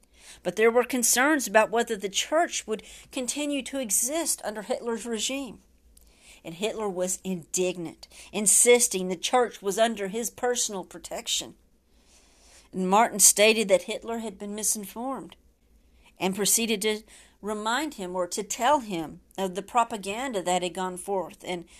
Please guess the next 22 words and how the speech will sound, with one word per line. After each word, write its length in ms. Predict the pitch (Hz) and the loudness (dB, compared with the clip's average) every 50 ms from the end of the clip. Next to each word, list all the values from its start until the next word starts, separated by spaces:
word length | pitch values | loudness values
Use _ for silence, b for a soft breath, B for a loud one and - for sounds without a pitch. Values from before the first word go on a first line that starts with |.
| B B B B B | B B B B B
the 200 | 185 196 233 233 | -2 0 2 4
arrests 880 | 226 214 214 220 226 233 202 196 - - - - - - - - - - _ _ _ _ _ _ _ _ | 4 4 4 4 4 2 2 2 0 0 0 0 -2 -4 -4 -4 -8 -12 _ _ _ _ _ _ _ _
connected 520 | - 226 202 208 202 202 202 - 185 175 160 | -12 -8 -6 -4 -6 -4 -6 -8 -8 -6 -8
with 120 | 190 190 | -8 -8
the 80 | - 185 | -10 -10
confessing 560 | - 190 175 - - 180 180 180 - 170 165 | -10 -10 -8 -4 -4 -4 -2 -2 -4 -6 -6
church. 600 | 165 - - 208 214 - - - - - - - _ _ _ _ _ _ _ _ _ _ _ _ _ _ _ _ _ _ _ _ _ _ _ _ _ _ _ _ _ _ _ _ _ B B B B B B B | -6 -6 -6 -6 -10 -14 -10 -8 -8 -8 -8 -10 _ _ _ _ _ _ _ _ _ _ _ _ _ _ _ _ _ _ _ _ _ _ _ _ _ _ _ _ _ _ _ _ _ B B B B B B B
Hitler 320 | - - 269 - - 214 196 | 2 4 4 4 4 0 0
frowned, 580 | - - 185 185 196 202 202 185 175 175 - - _ _ _ _ _ _ _ _ _ _ _ _ _ _ _ _ _ _ _ B B B B B B | -2 -4 -2 -2 -2 -2 -2 -4 -4 -6 -12 -20 _ _ _ _ _ _ _ _ _ _ _ _ _ _ _ _ _ _ _ B B B B B B
and 140 | - 190 208 | -4 -2 0
he 80 | 208 | 0
said 260 | 190 - 240 233 220 | 2 4 4 2 2
very 320 | 202 180 214 226 233 240 240 | 0 0 0 0 0 0 -2
coolly 520 | - - - 269 269 269 262 240 202 180 180 | -6 -10 -8 -6 -6 -4 -4 -2 -4 -4 -4
to 120 | - 185 | -6 -4
Martin, 360 | 180 180 185 - - - 185 - | -2 -2 -2 -2 -4 -8 -2 2
"I 140 | 190 220 | 2 2
shall 180 | 220 226 - 226 | 4 2 -2 0
have 160 | 220 233 220 | 0 0 0
to 100 | - 208 | 0 -4
disappoint 640 | 196 202 196 - - 185 - 226 226 254 254 - - | -4 -2 -2 -2 -4 -4 -6 -6 -6 -6 -6 -6 -6
you. 220 | - 156 160 156 | -6 -8 -12 -16